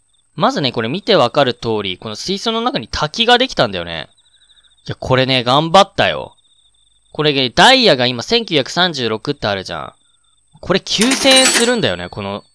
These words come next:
滝。これ頑張って貯めて買いましたね。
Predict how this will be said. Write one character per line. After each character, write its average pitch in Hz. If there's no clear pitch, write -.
滝。 98
こ -
れ 120
頑 165
張 202
っ 202
て -
貯 110
め 117
て 123
買 120
い -
ま 143
し -
た 85
ね。 65